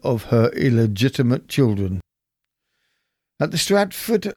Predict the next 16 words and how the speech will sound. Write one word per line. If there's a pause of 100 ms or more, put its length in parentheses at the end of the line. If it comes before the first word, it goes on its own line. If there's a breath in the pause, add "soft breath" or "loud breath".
(180)
Petty
Sessions
yesterday
morning, (180)
Emma (340)
Elizabeth (480)
Aston,
aged
thirty-nine, (920)
a
single
woman
of
thirty-five (300)
Whitfield
Road,